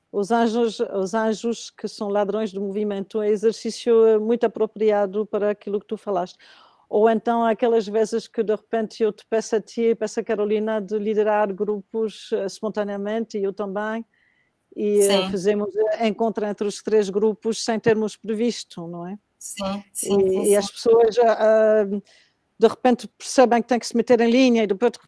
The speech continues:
Speaker 1: percebem que têm que se meter em círculo, de repente co-, ou seja, tudo essas coisas muito espontaneamente, mas um pouco guiadas, eh, são muito interessantes para desenvolver,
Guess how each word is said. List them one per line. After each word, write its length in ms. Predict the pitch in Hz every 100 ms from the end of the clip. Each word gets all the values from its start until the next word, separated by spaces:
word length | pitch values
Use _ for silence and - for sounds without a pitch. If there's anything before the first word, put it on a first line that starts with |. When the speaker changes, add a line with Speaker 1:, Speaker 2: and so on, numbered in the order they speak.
| -
Speaker 1:
percebem 420 | - - 226 220
que 60 |
têm 100 | 240
que 60 | 226
se 60 | -
meter 200 | 226 233
em 60 |
círculo, 420 | 226 - 262 247 226
de 100 | 214
repente 380 | _ 247 226 -
co-, 200 | 233 - - _ _ _ _
ou 100 | 220
seja, 340 | - 240 233
tudo 380 | 220 - 262 277
essas 340 | 269 262 262 -
coisas 560 | - 240 214 233 -
muito 1000 | 226 220 240 233 - 233 226 220 214 208 -
espontaneamente, 1000 | 220 - 240 233 247 240 240 233 233 -
mas 200 | 220 202
um 100 | 220
pouco 320 | - 247 262
guiadas, 800 | 214 214 202 190 185 233 240 - _ _ _ _ _ - - _ _
eh, 340 | - 202 202
são 260 | 190 - 220
muito 720 | 214 220 - 226 214 214 208
interessantes 680 | 208 214 - - - 220 -
para 220 | - 220
desenvolver, 720 | 202 220 214 214 202 214 214